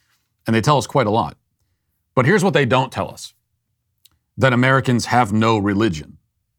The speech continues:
Membership in and identification with traditional theistic religions may be declining precipitously, but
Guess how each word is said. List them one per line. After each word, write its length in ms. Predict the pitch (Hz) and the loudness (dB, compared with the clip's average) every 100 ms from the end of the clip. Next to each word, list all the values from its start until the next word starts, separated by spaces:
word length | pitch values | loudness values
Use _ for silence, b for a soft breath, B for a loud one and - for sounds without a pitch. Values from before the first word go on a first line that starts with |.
| _ - | _ -2
Membership 600 | 117 170 135 127 151 107 | 0 2 0 0 -2 0
in 420 | 135 135 123 113 110 | 0 2 2 0 -2
and 100 | 113 | 0
identification 680 | 113 120 139 - 113 101 104 | 2 2 0 -2 -6 -4 -2
with 320 | 113 107 - - | 0 -2 -6 -14
traditional 880 | - 110 123 170 151 135 113 101 _ | -4 -2 0 0 0 0 0 -4 _
theistic 580 | - 120 214 - 233 - | -4 0 0 0 -4 -4
religions 640 | 104 95 85 82 92 - | -4 -4 -4 -6 -8 -4
may 220 | 110 117 | 0 0
be 200 | 107 110 | 2 0
declining 600 | 95 98 - 120 117 107 | -2 -6 -2 0 2 0
precipitously, 880 | 87 92 - 190 151 - 90 - 90 | -4 -6 -4 -2 -2 -4 -6 -6 -8
but 320 | 80 113 104 | -4 -2 -2